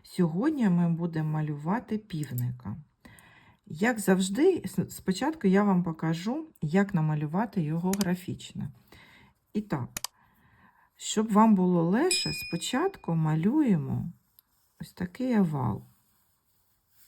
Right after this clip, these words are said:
Один,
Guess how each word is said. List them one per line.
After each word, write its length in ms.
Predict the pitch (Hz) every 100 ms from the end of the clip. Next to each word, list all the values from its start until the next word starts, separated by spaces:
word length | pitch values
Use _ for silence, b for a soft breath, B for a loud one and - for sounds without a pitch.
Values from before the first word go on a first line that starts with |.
| _ _ _ _ _ _ _ _ _ _ _ _ _ _ _ _ _ _ _ _ _ - - _
Один, 600 | 156 156 143 135 170 254